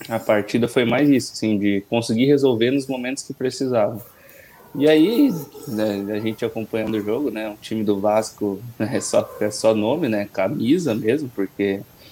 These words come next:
é, o segundo gol mesmo, marcando,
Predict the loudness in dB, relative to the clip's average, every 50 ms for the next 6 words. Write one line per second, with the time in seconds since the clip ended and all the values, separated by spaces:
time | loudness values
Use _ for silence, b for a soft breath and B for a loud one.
0 | B B B -20 -20 _ -10 -4 -2 -2 -2 0 0 0 0 0 0 0 0 0
1 | 2 2 4 2 4 4 2 2 4 4 4 4 2 0 0 0 -2 -2 -6 -10
2 | -14 -14 -14 -16 -8 -6 -6 -6 -6 -2 0 0 2 4 4 4 2 2 -2 -10